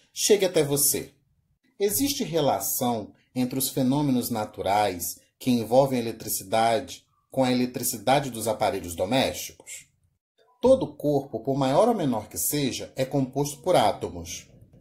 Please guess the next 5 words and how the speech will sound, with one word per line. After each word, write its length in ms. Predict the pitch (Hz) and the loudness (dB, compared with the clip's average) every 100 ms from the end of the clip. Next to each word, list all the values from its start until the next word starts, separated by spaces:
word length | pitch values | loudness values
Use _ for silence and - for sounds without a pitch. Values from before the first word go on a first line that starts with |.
| - _ _ _ _ _ 101 | -20 _ _ _ _ _ -10
Na 220 | 147 185 | -2 -2
antiguidade, 800 | 208 - 92 95 117 98 80 - _ _ _ | -2 -6 -8 -2 0 0 -4 -12 _ _ _
os 240 | 143 - | -4 -4
filósofos 720 | - 131 143 175 151 - 110 113 | -2 2 6 6 2 -6 -8 -4
naturais 800 | 131 156 92 98 104 85 85 | -4 -6 -4 -2 -2 -4 -10